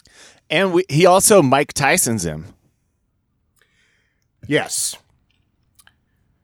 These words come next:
Speaker 2: Yes, he does. At the point that Chamberlain is unable to win, he bites his fucking ear off, and then Conan takes his knife from him and stabs him to death with it. And it stabs him a few more times,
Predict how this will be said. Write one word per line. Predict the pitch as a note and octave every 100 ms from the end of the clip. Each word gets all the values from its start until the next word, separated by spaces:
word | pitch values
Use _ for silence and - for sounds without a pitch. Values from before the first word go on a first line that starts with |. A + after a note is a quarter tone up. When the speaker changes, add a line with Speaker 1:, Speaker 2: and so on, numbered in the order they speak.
| _ -
Speaker 2:
Yes, | A#2 D#3 -
he | E3+
does. | C3+ G2+ D2 - - -
At | C3+ C3+ - -
the | C#3 C3
point | E3 F#3+ G3 -
that | D#3 D3+
Chamberlain | - D#3+ D#3 D3+ D3+ D3 C#3+
is | C#3+ C3 A#2+
unable | D#3 D#3 D3 D3
to | - C3
win, | C3+ C3+ B2+ B2
he | B2 B2
bites | G#2 A2+ A2 G#2
his | G#2+ G2
fucking | - G2+ G2+ F#2+
ear | D3 D#3 B2+
off, | A#2 A#2 - - -
and | B2 A#2+
then | A#2 A2+ A2+
Conan | A2+ A2 G#2+ G#2 G#2
takes | D3 C#3+ - -
his | D3 C3
knife | C3 B2+ A#2+
from | - - C#4 B3
him | C3 C3 E3 _ _ _ -
and | D3+ F#3+
stabs | - F3+ E3 D3
him | B2 G#2+
to | F#2+
death | F#2+ F2+ -
with | F2 E2+
it. | C#3 - _ -
And | E3+ F3+
it |
stabs | - G#3 E3+
him | D3
a | C3
few | D#3+ C#3
more | C3+
times, | C3 A2 G2+ G2 G#2